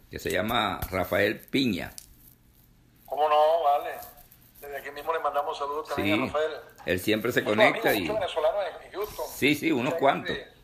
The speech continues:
Speaker 2: vinculada al petróleo.
Speaker 1: Exactamente.
Speaker 2: Pero Juan es una zona vinculada al petróleo también.
Speaker 1: Yo pasé, como me dijiste que íbamos a hablar de la, esta nueva ley orgánica de hidrocarburos, de la cual tú eres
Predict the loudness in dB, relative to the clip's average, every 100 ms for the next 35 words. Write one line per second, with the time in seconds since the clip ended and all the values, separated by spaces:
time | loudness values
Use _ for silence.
0 | -16 -16 -4 0 0 0 -4 0 2 0
1 | -6 -12 -20 _ _ -18 -12 -2 0 2
2 | 2 2 0 0 -2 -6 -8 -8 _ -10
3 | -2 -2 -2 -2 -2 -2 -6 -8 -12 -16
4 | _ _ -20 -20 -20 -14 -10 -2 2 4
5 | 4 4 2 4 4 4 4 4 2 0
6 | -2 -2 0 0 2 2 0 2 2 4
7 | 2 4 4 4 4 2 0 0 0 2
8 | 2 4 4 4 2 2 2 0 2 2
9 | 4 0 0 0 2 2 4 2 0 0
10 | -2 -2 0 0 0 -2